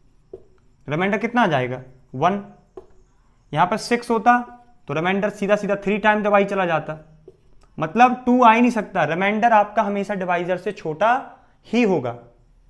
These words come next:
मतलब डिवाइजर के बराबर तक नहीं आ सकता। तो आप इस कॉन्सेप्ट को समझ गए होंगे कि रिमाइंडर हमेशा greater equal zero होता है but less than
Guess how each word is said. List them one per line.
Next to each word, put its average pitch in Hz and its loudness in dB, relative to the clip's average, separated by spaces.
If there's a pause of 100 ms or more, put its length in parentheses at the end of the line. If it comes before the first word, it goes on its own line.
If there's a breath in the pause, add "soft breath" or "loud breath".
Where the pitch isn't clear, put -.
(320)
मतलब 185 -2
डिवाइजर 196 2
के 247 -4
बराबर 202 2
तक 202 -6
नहीं 202 -6
आ 180 -4
सकता। 175 -8
तो 185 -2
आप 190 0
इस 196 -12
कॉन्सेप्ट 196 -6
को 202 -8
समझ 185 -6
गए 196 -4
होंगे 208 -4
कि - -14
रिमाइंडर 190 -2
हमेशा 196 -4
greater 175 -2
equal 202 -2
zero 202 -4
होता 202 -2
है 220 -2
but 190 -6
less 170 -4
than 202 -4